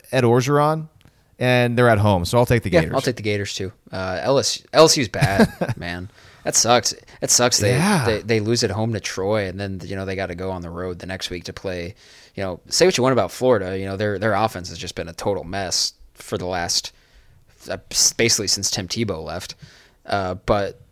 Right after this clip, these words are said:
Speaker 2: they still, they still play championship level defense, man. And I don't know how L S U is gonna move the ball on a cha-
Speaker 1: Statistically, though, that
Speaker 2: Has it,
Speaker 1: defense
Speaker 2: has it
Speaker 1: isn't
Speaker 2: not
Speaker 1: that
Speaker 2: been that
Speaker 1: good
Speaker 2: good that,
Speaker 1: anymore.
Speaker 2: this year?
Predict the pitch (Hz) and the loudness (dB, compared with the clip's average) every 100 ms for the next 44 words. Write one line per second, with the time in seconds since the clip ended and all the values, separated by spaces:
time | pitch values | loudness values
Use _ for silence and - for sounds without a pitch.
0 | - - - 113 117 127 120 - 123 - | -18 -18 -6 -2 0 4 2 2 0 6
1 | 139 147 135 110 117 131 123 120 123 127 | 6 6 2 0 0 -2 0 4 4 2
2 | 113 135 107 85 95 95 95 104 113 107 | -2 -2 -4 -6 -6 -6 -4 -4 -2 -2
3 | 107 101 107 101 - 113 92 104 87 98 | -2 0 0 -2 -2 -2 -4 -6 -6 -6
4 | 104 92 92 104 104 101 - 117 - - | -6 -4 -2 0 0 0 -2 -2 -12 -20
5 | _ - - 170 - 214 - - 160 127 | _ -12 -2 2 6 6 6 2 4 6
6 | 113 110 107 117 110 127 113 107 127 107 | 8 6 6 4 2 0 2 0 0 2
7 | 110 110 92 104 90 104 95 98 113 127 | 0 0 0 0 0 0 0 0 0 -2
8 | 139 | -4